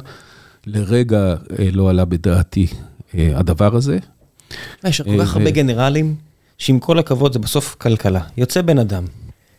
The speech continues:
Speaker 2: פתאום אתה רואה אותו גר ב-, בסביון וגר באיזה אחוזה ענקית, ואני אומר, "אה, משרתי ציבור, כל, כל אחד עושה את הבחירות שלו", אבל המתמטיקה לא מסתדרת, ואני אומר, בשלב מסוים,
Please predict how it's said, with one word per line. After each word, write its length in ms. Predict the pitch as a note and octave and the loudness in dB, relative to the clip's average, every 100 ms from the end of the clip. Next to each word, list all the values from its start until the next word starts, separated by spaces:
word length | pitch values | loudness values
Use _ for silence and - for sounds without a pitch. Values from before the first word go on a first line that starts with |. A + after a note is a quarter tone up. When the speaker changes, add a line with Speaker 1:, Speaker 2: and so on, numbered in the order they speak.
| _ | _
Speaker 2:
פתאום 240 | - G#3+ F3+ | -8 0 2
אתה 80 | D#3+ | 2
רואה 60 | |
אותו 120 | C#3+ | 0
גר 160 | A2 C3+ D3 | 2 2 2
ב-, 140 | A#2+ - | 0 -2
בסביון 720 | G#2+ G2 - G2+ A2 C#3 F#3+ A#2 | -6 -2 -2 -2 -2 2 2 2
וגר 260 | F#2+ G#2+ | -2 -2
באיזה 280 | C3+ B2+ G2+ | 0 0 0
אחוזה 360 | F2+ F2+ A2+ B2+ | -4 -4 0 0
ענקית, 260 | A#2 D3+ | 2 2
ואני 100 | B2 | 2
אומר, 100 | D3+ - | 0 -4
"אה, 60 | C#2+ - B2 | -18 -6 -4
משרתי 280 | A#2+ C#3 | -2 -2
ציבור, 260 | D#3+ D#3+ - | 0 0 0
כל, 140 | - A3 - | 0 -4 -2
כל 120 | G#3+ | -2
אחד 160 | G#3+ | 0
עושה 120 | G3+ - | -2 -2
את 40 | |
הבחירות 420 | F3+ - D3+ F3 | 0 0 2 0
שלו", 300 | - D#3+ C3+ | 0 0 2
אבל 200 | G#2 G#2+ G#2+ _ - - - - C3+ | 0 -2 -4 _ -20 -20 -20 -12 -2
המתמטיקה 640 | D3+ D3+ F3+ A#3 - G3 | 0 0 0 0 -2 0
לא 100 | F3+ | 2
מסתדרת, 720 | G#3+ - D#3+ C#3+ D3 A#2 A2 | 2 0 -2 0 2 0 -2
ואני 180 | A#2+ C3 | 0 2
אומר, 140 | D#3+ F#3+ - - - | 2 0 -6 -20 -8
בשלב 180 | - G3+ | -2 0
מסוים, 220 | - - | 0 0